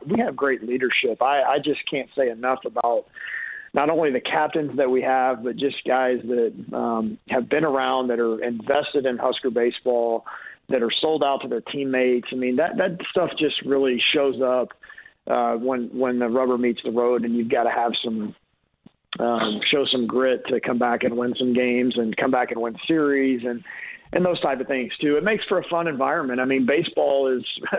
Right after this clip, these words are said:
<laughs> it's a tough game. It's, there's a lot of failure involved, and there's a, some standing around. And if you don't have a team full of guys that are invested in each other, sometimes it, it's just not that much fun. And our guys are, they're, they're invested in each other.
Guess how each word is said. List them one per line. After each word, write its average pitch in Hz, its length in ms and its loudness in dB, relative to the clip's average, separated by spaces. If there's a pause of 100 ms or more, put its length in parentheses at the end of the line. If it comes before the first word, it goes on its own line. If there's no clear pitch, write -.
(120)
<laughs> - 400 -14
it's 147 160 0
a 180 80 2
tough 180 300 0
game. 160 340 0
It's, 127 140 0 (100)
there's 143 200 0
a 131 40 0
lot 139 240 2
of 156 160 0
failure 143 340 2
involved, 135 540 0
and 123 100 -4
there's 120 140 -4
a, 117 140 -2 (120)
some 120 140 -6
standing 143 400 2
around. 143 640 2
And 120 240 0
if 117 180 -4
you 156 100 2
don't 160 160 0
have 143 160 0
a 123 40 -2
team 143 300 -4
full 131 160 2
of 113 80 0
guys 127 400 2
that 123 120 0
are 117 240 0 (640)
invested 135 500 2
in 127 60 2
each 123 220 2
other, 127 360 2
sometimes 190 380 0
it, 185 240 2
it's 147 160 0
just 180 180 0
not 175 200 -2
that - 180 0
much 170 200 2 (100)
fun. 151 480 -2
And 123 480 0
our 151 180 2
guys 147 320 2
are, 123 220 2
they're, 147 320 2
they're 156 240 0
invested 151 420 -2
in 151 60 0
each 143 180 0
other. 135 400 2